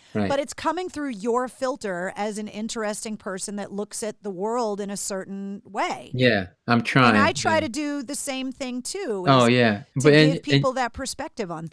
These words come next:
Speaker 1: You do,
Speaker 2: things.
Speaker 1: and you're really smart, and you, you tie things together really well too, and yet, and you, and you make it entertaining and you're fun. Like, it's the com-, you have the complete package, I think, as someone who hosts a show, because, like,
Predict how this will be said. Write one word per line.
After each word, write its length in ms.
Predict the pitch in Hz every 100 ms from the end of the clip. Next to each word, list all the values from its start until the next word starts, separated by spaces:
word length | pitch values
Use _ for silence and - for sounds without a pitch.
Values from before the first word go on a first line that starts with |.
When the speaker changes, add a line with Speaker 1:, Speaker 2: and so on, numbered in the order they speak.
| 143
Speaker 1:
You 140 | 135
do, 240 | 139 135 104
Speaker 2:
things. 60 |
Speaker 1:
and 180 | - 120
you're 100 | 120
really 280 | 123 143 139
smart, 460 | - 123 113 113
and 140 | 110 107
you, 200 | 107 104 _ _
you 160 | - 104
tie 320 | - 117 113
things 300 | 117 107 -
together 360 | 95 107 107
really 240 | 101 98 92
well 220 | 90 92
too, 460 | - - 98 92 - 110
and 160 | 104
yet, 200 | 104 104 -
and 180 | 104
you, 200 | 98 98 -
and 120 | 101
you 80 | 98
make 240 | 98 98
it 60 | 101
entertaining 640 | 98 95 85 107 101 98 95
and 80 |
you're 120 | 92 92
fun. 440 | - 101 98 92
Like, 260 | 95 92 _ - - - - _
it's 180 | - 127
the 80 | 139
com-, 180 | - 123
you 120 | 131
have 100 | 131
the 80 | 123
complete 400 | - 101 120 -
package, 460 | 107 107 110 92
I 80 | 92
think, 240 | 90 101 95
as 180 | 90
someone 340 | - 98 - 95
who 140 | 95
hosts 280 | 98 101 -
a 20 |
show, 320 | 98 - 110 95
because, 380 | 90 - 95
like, 240 | 101 90